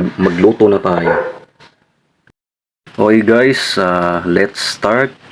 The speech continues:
cooking. <laughs> Ayan, ah, may apoy na tayo. Niready na natin yan. Ah, sa kahoy tayo magluluto. Okay, ah, isa lang lang natin itong, ah, ayan,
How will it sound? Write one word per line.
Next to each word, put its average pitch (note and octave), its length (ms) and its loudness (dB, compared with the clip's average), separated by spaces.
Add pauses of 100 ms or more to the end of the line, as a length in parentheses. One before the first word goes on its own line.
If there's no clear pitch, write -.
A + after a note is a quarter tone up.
(380)
cooking. F#2 800 2 (440)
<laughs> - 600 -2
Ayan, G2 160 -2
ah, F2+ 240 0
may F#2+ 160 0
apoy G#2 240 2
na G2+ 160 2
tayo. G#2+ 560 2 (1040)
Niready F2+ 400 0
na F2+ 160 2
natin F2+ 400 0
yan. G2 320 2
Ah, E2 480 -2
sa F2+ 160 -4
kahoy F2+ 240 0
tayo F2+ 320 0
magluluto. F2 880 0 (880)
Okay, F#2 400 0
ah, F2 240 -2
isa F2+ 240 -2
lang F2+ 320 2
lang F2 160 2
natin E2+ 400 -2
itong, E2 400 -2
ah, D#2 240 -2 (1500)
ayan, D#2+ 400 -4